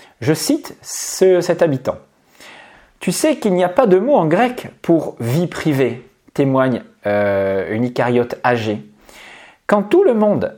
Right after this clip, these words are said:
est au courant de ce que fait tout le monde, cela procure un sentiment de sécurité, de lien. Tu m'as interrogé sur l'alimentation. Oui, on mange certainement mieux ici qu'en Amérique.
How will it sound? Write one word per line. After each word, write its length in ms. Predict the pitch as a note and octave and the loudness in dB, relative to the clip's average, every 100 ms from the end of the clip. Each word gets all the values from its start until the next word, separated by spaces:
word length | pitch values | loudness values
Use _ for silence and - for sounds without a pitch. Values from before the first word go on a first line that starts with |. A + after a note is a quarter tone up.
| - | -4
est 160 | C#3 B3 | -2 0
au 80 | |
courant 440 | B3+ - A3+ A#3+ A3 | -2 0 2 4 2
de 120 | D#3 | 0
ce 180 | C#3+ D3+ | 0 -4
que 200 | D3 F#3 | -2 -4
fait 240 | - D3+ | -2 -4
tout 160 | C3+ D#3+ | 0 0
le 100 | C3+ | 2
monde, 340 | C#3 C#4 D#4+ - - _ | 0 -2 -4 -10 -20 _
cela 260 | - G#3 A3 | -2 0 2
procure 400 | A3+ A3+ D#4+ B3 | 0 -2 2 0
un 60 | |
sentiment 460 | G3+ G3+ G3 G#3+ C#4 | 0 -2 0 2 2
de 60 | |
sécurité, 840 | F#3 - G#3+ G#3+ F#3+ F3 D#3+ D#3 - _ | 0 -2 -2 0 -2 0 -2 -4 -12 _
de 160 | G#2+ A2+ | -4 0
lien. 360 | C#3 B2+ B2+ D#3 - _ - - _ | 0 0 -2 -6 -16 _ -20 -20 _
Tu 140 | - | -2
m'as 80 | E3+ | 0
interrogé 520 | A#3 A3 B3 C4 C#4+ | 2 2 2 4 2
sur 140 | C#4+ F#3+ | 0 0
l'alimentation. 840 | E3 E3 E3 E3 D3 - C#3+ C#3+ C#3+ - _ A2 | 2 2 0 -2 -4 -2 -2 -2 -10 -20 _ -4
Oui, 400 | G3+ C#4+ - - - - | 0 2 0 -8 -16 -2
on 120 | B2 | 0
mange 240 | G3 A3 | 2 0
certainement 440 | F#3 C#3 C3+ B2+ B2+ | 0 0 0 2 2
mieux 180 | F3+ | 2
ici 260 | F#3 A#2+ - | 0 -2 -2
qu'en 160 | F3+ D#3+ | 0 0
Amérique. 500 | F3 D#3+ D3 D3 | 0 0 0 -4